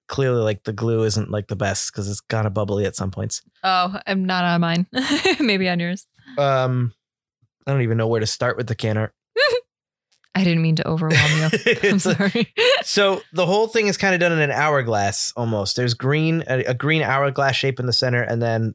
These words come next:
Speaker 1: to the sides are a wheaty golden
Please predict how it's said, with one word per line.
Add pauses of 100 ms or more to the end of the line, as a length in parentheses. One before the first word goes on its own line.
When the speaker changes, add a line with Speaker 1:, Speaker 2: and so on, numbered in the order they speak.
(140)
Speaker 1:
to
the
sides
are
a (500)
wheaty (180)
golden